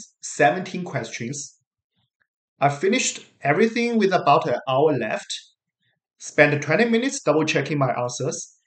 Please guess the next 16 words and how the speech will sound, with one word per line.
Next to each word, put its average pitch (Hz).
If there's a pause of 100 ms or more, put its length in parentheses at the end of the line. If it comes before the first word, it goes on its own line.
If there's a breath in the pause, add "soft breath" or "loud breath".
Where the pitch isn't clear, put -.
(280)
and 135
then 233
asked 139
the -
proctor 131
to -
end 131
the 170
exam 110 (280)
with 120
forty 190
minutes 117
still -
on 113
the 110
clock. -